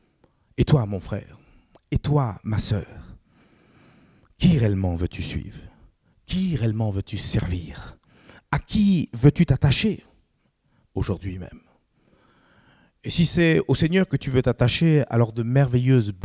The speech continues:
bénédictions, euh, seront bien sûr ton partage. Et je voudrais, et donc terminer ce message en, en te partageant juste trois de ces bénédictions.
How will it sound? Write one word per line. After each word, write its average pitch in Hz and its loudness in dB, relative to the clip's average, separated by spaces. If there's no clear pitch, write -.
bénédictions, 127 0
euh, 101 4
seront 107 2
bien 104 -2
sûr - -2
ton 107 -2
partage. 135 2
Et 120 6
je 113 4
voudrais, 120 4
et - -4
donc 123 0
terminer 147 4
ce - -2
message 135 4
en, 107 0
en 113 -2
te - -2
partageant 143 4
juste 143 4
trois 156 2
de 98 2
ces 120 4
bénédictions. 101 0